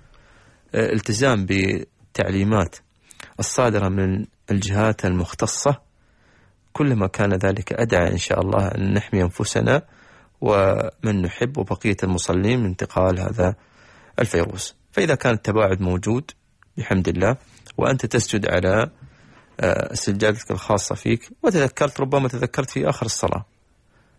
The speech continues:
والصلاة الحمد لله زمنها الآن الأئمة موجهين إلى أنهم لا يطيلون في الصلاة، فالفترة ستكون قليلة وسجودك سيكون على ما هو خاص فيك، فلو استمرت في صلاتك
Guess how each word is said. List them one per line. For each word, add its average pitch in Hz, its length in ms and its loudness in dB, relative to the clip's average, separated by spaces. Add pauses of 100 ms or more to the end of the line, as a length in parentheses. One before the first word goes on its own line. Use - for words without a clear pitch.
(540)
والصلاة 113 440 0
الحمد 139 240 0
لله 131 100 4
زمنها 113 400 2
الآن 110 260 0 (540)
الأئمة 110 360 2
موجهين 92 600 0
إلى 95 160 0
أنهم 92 360 -2 (440)
لا - 160 2
يطيلون 98 440 0
في - 80 -10
الصلاة، 90 420 -6 (300)
فالفترة 120 480 -2
ستكون - 420 -2
قليلة 101 380 0
وسجودك 98 500 -2
سيكون 92 420 0
على 92 280 2 (520)
ما - 80 4
هو 92 180 4
خاص 92 400 0
فيك، 95 480 -2
فلو - 260 2
استمرت 92 500 -2
في - 100 -4
صلاتك 104 440 0